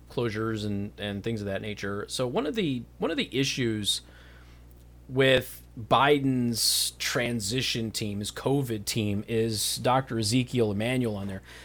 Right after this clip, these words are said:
You've heard me rip on this guy quite a bit, uh, over the, the course of my career, but people are angry, I think, for the wrong reason.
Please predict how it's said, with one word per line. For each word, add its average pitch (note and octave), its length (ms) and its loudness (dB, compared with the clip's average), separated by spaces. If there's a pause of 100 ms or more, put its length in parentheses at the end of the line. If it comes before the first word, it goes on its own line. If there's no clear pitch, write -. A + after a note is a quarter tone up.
You've A#2+ 140 0
heard E3 180 6
me C3 520 6 (320)
rip B2+ 240 -2
on A#2+ 140 2
this A2+ 140 0
guy G2 240 -2
quite A#2+ 320 0
a G2 40 -4
bit, F#2 280 -4 (320)
uh, G2 240 -8
over G#2 240 -2
the, G2 320 -6 (440)
the F2+ 100 -6
course C3 360 4
of G#2 100 0
my G2 200 -4
career, G#2 600 2
but G2 240 -2 (1800)
people G3+ 240 0
are D3 160 -2
angry, D#3 360 4
I B2 60 2
think, D3+ 220 -2
for D3 60 2
the B2 80 2
wrong G#2+ 380 2
reason. F2+ 460 -6